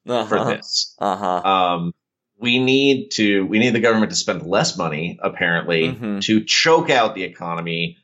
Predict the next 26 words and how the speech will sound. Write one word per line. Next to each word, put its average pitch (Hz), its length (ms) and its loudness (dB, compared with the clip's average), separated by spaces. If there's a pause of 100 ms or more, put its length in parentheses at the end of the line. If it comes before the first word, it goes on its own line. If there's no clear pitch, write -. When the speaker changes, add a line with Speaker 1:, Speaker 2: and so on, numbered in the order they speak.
(240)
Speaker 1:
to 113 180 0
send 131 360 2
people 110 240 -4
on 95 120 0
the 90 60 -6
streets 87 560 -4
and 92 380 -4
balance 123 680 0
that 113 640 2
budget. 107 560 2
Speaker 2:
Also, 156 800 2
uh, 123 320 6
you 139 180 -2
know, 135 680 4 (680)
someone, 262 360 0
has 233 200 2
someone 302 260 0
told 220 220 2
Spencer 160 340 0
Dinwiddie 127 580 2
that 120 200 2
the 117 100 0
deficit 110 580 2
is, 101 320 0
uh, 87 300 4
fake? - 680 -2